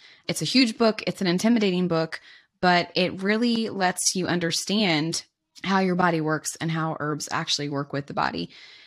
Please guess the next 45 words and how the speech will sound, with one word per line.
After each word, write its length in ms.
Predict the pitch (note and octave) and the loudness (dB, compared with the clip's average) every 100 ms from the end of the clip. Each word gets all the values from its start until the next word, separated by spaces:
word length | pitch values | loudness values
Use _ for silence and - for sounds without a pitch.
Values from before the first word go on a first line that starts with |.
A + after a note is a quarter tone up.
| _ | _
And 140 | G#3+ A#3 | 0 2
it's 160 | A#3+ | 0
slow. 480 | - - G3+ A3+ D#3 | -2 2 6 6 4
You 120 | D#3 | 2
know, 240 | D#3+ E3 D#3 | 2 0 -2
we, 680 | - - F#3+ G3 F#3+ F3+ - | -10 -4 0 2 2 0 -2
we 180 | F#3 G#3+ | -2 2
are 100 | G#3+ | 4
all 160 | G3 G3+ | 4 4
about 220 | F#3 - | 2 0
slow 260 | - G3 | 0 0
food. 460 | F#3+ - F#3+ C#4 D4+ - - _ _ F3+ | 0 0 0 0 -2 -8 -20 _ _ -2
We 100 | G3 | 2
should 180 | G3 G#3+ | 2 4
also 240 | F#3 G#3 | 2 2
be 180 | G3 G3 | 0 2
all 180 | F#3 F#3 | 2 2
about 240 | F3 F3+ | 2 2
slow 200 | - F3 | 0 0
medicine, 560 | E3 D#3 D#3 - E3 - - - _ | 0 0 -2 -6 -8 -10 -12 -20 _
you 80 | F3+ | -2
know, 200 | F3+ E3+ | 2 2
and 180 | D#3+ E3+ | 0 0
as 220 | E3+ F3 | 0 0
we 80 | F3 | -4
heal 280 | E3 G#3+ G#3+ | 0 0 2
the, 140 | G3+ | 0
our 140 | F3 F#3 | 2 2
bodies 460 | F3+ E3 E3+ E3+ | 2 2 2 0
with 120 | - D#3+ | -2 -2
slow 240 | - A#3 | 2 2
food 440 | B3+ B3+ B3+ A#3+ - - _ - | 2 0 0 0 -4 -20 _ -6
and 340 | F3+ E3+ F3 | 0 2 2
we 380 | F3 F3 E3+ E3 | 2 0 0 -2
learn 260 | D#3+ F#3 F#3 | 0 0 2
more 200 | F3+ F3 | 2 2
about 280 | E3+ D3+ - | 2 0 -2
slow 160 | E3+ | -2
medicine, 760 | D#3+ D#3+ D#3+ - D#3+ D#3 D#3+ - - | 0 0 -2 -4 -4 -2 -4 -6 -6
you 120 | E3 | -2
know, 300 | D3+ D3+ D#3 _ - | -2 -4 -8 _ 0
there 200 | G3 F#3+ | 2 4
are 120 | F#3+ | 2
certainly 500 | - G3 F3+ F3+ E3+ | 0 0 0 0 0
m-, 120 | F3 | -2